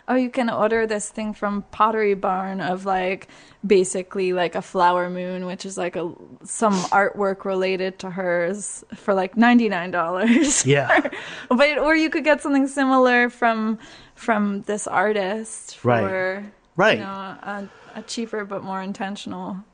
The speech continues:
Speaker 2: Right.
Speaker 1: you know, endeavor. <laughs>
Speaker 2: Right.
Speaker 1: So yeah, there's a lot of that going on, for
Speaker 2: It's
Speaker 1: sure.
Speaker 2: do you, I mean
Speaker 1: Uh, Maria Taylor. I said Marissa Taylor.
Speaker 2: <laughs>
Speaker 1: Sorry.
Speaker 2: I mean, so
Speaker 1: Yeah.
Speaker 2: what's, so what's the answer?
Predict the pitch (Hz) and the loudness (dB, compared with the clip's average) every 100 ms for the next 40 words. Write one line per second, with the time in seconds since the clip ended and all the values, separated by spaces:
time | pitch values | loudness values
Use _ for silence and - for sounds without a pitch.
0 | _ _ - 226 - 214 190 185 180 - | _ _ 0 0 0 -8 -8 -6 -8 -6
1 | 202 202 202 240 294 254 - 180 196 262 | -4 -4 -4 0 0 0 0 0 0 0
2 | 240 - - - - - - - 254 220 | -2 -4 -20 -20 -20 -20 -20 0 4 6
3 | 226 247 233 214 208 208 214 - 214 220 | 4 2 0 0 0 -4 -8 -8 -12 -10
4 | 226 226 226 226 233 233 240 _ 110 - | -8 -6 -6 -6 -4 -6 -8 _ 0 0
5 | - - 117 113 - 117 123 160 175 156 | 0 -2 -4 -6 -6 -8 -4 -2 0 0
6 | 156 143 127 123 _ _ _ _ _ _ | 0 0 0 -4 _ _ _ _ _ _
7 | _ _ _ _ _ _ _ _ _ _ | _ _ _ _ _ _ _ _ _ _
8 | _ _ _ _ _ _ _ _ _ _ | _ _ _ _ _ _ _ _ _ _
9 | _ _ _ _ 214 208 214 202 202 196 | _ _ _ _ -4 -2 -2 -2 -4 -6
10 | - 196 - 226 233 240 226 - 220 226 | -8 -10 -8 -8 -10 -12 -14 -12 -10 -10
11 | 226 - - - 220 - 143 120 - 65 | -12 -16 -20 -18 -14 -2 0 0 -6 -10
12 | 240 - _ _ _ _ - 143 156 147 | -12 -16 _ _ _ _ 0 4 4 4
13 | 165 165 - - 147 - 151 147 131 123 | 0 0 -4 -4 -2 2 2 2 -2 -2
14 | 120 - 73 | -4 -10 -18